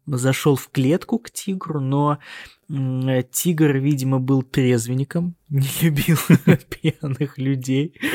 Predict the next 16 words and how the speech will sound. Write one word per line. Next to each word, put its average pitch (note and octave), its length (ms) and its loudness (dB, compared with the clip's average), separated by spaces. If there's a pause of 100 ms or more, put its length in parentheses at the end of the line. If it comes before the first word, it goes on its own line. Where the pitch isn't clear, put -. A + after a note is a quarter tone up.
(380)
э, C#3+ 320 -2
был C#3 240 0
за C3+ 100 -2
здоровый C3+ 380 0
образ C3 260 -2
жизни F#3+ 400 -2
и F#3 360 0
хорошенько D#3 640 -2
его C#3+ 140 4
расцарапал. C#3+ 840 -2 (560)
И C#3 160 2
тогда C3 460 2
я, E3+ 120 4
кстати, - 360 -8
увидел, B2 580 -2
э, - 80 -10